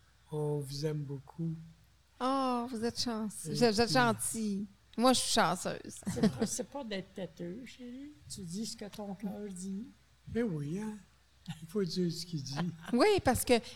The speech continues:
Speaker 2: parce que vous êtes d'une géné-, d'une génération où les hommes, les sentiments,
Speaker 3: Mm.
Speaker 2: c'était plus gardé, hein ?
Speaker 1: Oui.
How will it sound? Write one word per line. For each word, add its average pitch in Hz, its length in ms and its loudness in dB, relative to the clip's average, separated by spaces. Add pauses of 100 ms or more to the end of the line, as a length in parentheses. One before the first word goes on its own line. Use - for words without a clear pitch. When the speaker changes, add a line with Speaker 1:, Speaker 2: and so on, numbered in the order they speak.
Speaker 2:
parce 262 160 0
que - 100 0
vous 277 160 0
êtes 330 120 2
d'une 277 180 0
géné-, 220 640 0
d'une 226 260 0
génération 226 640 0
où 262 60 2
les 202 300 0
hommes, 277 360 -2
les 202 140 -2
sentiments, 208 840 -2 (640)
Speaker 3:
Mm. 202 180 -10 (100)
Speaker 2:
c'était - 220 -4
plus 233 380 -2
gardé, 226 560 -4
hein ? 180 180 -4
Speaker 1:
Oui. 160 220 2